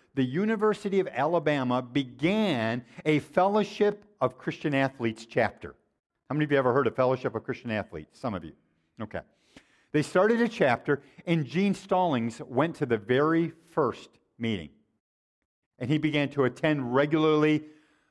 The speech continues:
Bear Bryant looked from a distance at this chapter and was a bit confused because he noticed that some of his players began to attend it, and then more, and then more, until the majority of his team began to attend this chapter meeting.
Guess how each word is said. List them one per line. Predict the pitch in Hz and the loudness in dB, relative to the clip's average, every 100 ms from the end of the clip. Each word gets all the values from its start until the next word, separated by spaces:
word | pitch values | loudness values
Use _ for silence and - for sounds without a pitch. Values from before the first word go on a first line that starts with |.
| _ | _
Bear | 123 165 220 | 0 2 2
Bryant | 165 180 202 185 123 - - | 4 4 4 4 0 -4 -14
looked | 117 147 208 - | -2 0 0 -2
from | 190 160 | -2 0
a | |
distance | 123 175 180 151 135 - - | 0 -2 -2 -6 -6 -8 -4
at | 185 190 | -4 -2
this | 175 | -4
chapter | - 180 156 139 | -2 -2 0 -2
and | |
was | 127 | -4
a | |
bit | - 247 - | -4 -6 -4
confused | 180 - 226 220 | -6 -2 -2 -2
because | 175 170 170 | -2 -2 0
he | 175 | 0
noticed | 165 202 240 220 | 2 2 2 0
that | 190 | -2
some | 202 196 | 0 -2
of | 180 | -2
his | 180 | -4
players | - 202 190 160 | -2 2 2 2
began | - 139 143 143 | 0 -2 -2 0
to | 165 | -2
attend | 165 208 202 | 0 0 0
it, | 113 - - - | -2 -4 -8 0
and | 190 | 2
then | 190 180 | 4 4
more, | 190 196 160 | 4 4 4
and | 156 180 | 2 2
then | 185 185 | 2 4
more, | 196 202 180 - - | 4 4 2 0 -4
until | 175 175 202 | -2 2 2
the | 170 175 | 4 2
majority | 170 180 151 190 233 254 247 | 4 2 2 4 6 6 4
of | |
his | 208 - | 2 -2
team | 240 220 | -2 0
began | 170 165 185 175 | 0 0 0 0
to | 185 | 0
attend | 175 175 226 202 | 0 0 -2 0
this | 156 151 | 0 -4
chapter | - 180 165 165 | -2 -2 -2 -2
meeting. | 147 135 85 | -2 -2 -4